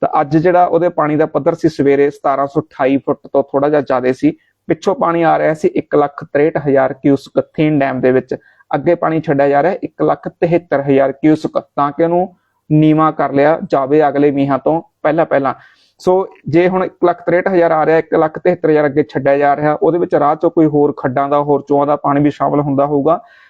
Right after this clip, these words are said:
ਤੇ ਰਾਵੀ ਦੇ ਕਿਨਾਰੇ ਹਾਲ ਫਿਲਹਾਲ ਕੋਈ ਰਾਹਤ ਅਗਲੇ ਅੜਤਾਲੀ ਘੰਟੇ ਮਿਲਦੀ ਨਹੀਂ ਜਾਪ ਰਹੀ ਹੈਗੀ। ਹਰੀਕੇ ਹੈੱਡ ਦੀ ਗੱਲ ਕਰ ਲਈਏ, ਜਿੱਥੇ ਬਿਆਸ ਤੇ ਸਤਲੁਜ ਆ ਕੇ ਮਿਲਦੇ ਆ, ਹਰੀਕੇ ਹੈੱਡ ਤੇ ਅੱਜ ਸਵੇਰੇ ਪਾਣੀ ਦੋ ਲੱਖ ਚੁਹੱਤਰ ਹਜ਼ਾਰ ਕਿਊਬਿਕ ਪਹੁੰਚ ਰਿਹਾ ਸੀ,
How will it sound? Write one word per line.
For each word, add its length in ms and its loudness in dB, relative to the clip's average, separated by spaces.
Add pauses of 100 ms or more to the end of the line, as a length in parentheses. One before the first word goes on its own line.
(120)
ਤੇ 100 2
ਰਾਵੀ 340 0
ਦੇ 120 4
ਕਿਨਾਰੇ 400 0 (140)
ਹਾਲ 240 2
ਫਿਲਹਾਲ 460 0
ਕੋਈ 220 2
ਰਾਹਤ 300 0 (220)
ਅਗਲੇ 200 2
ਅੜਤਾਲੀ 440 -2
ਘੰਟੇ 380 0 (300)
ਮਿਲਦੀ 560 2
ਨਹੀਂ 420 0 (260)
ਜਾਪ 280 -2
ਰਹੀ 340 0 (220)
ਹੈਗੀ। 220 -4 (840)
ਹਰੀਕੇ 260 0
ਹੈੱਡ 220 -2
ਦੀ 140 0
ਗੱਲ 160 0
ਕਰ 160 0
ਲਈਏ, 140 2
ਜਿੱਥੇ 240 0
ਬਿਆਸ 280 0
ਤੇ 100 -2
ਸਤਲੁਜ 360 -2
ਆ 60 2
ਕੇ 140 -4
ਮਿਲਦੇ 320 0
ਆ, 100 0 (460)
ਹਰੀਕੇ 220 0
ਹੈੱਡ 180 -2
ਤੇ 100 0
ਅੱਜ 120 0
ਸਵੇਰੇ 340 2
ਪਾਣੀ 300 -2
ਦੋ 240 2
ਲੱਖ 200 -2
ਚੁਹੱਤਰ 380 -2
ਹਜ਼ਾਰ 220 2
ਕਿਊਬਿਕ 380 -4
ਪਹੁੰਚ 220 -4
ਰਿਹਾ 180 0
ਸੀ, 180 -8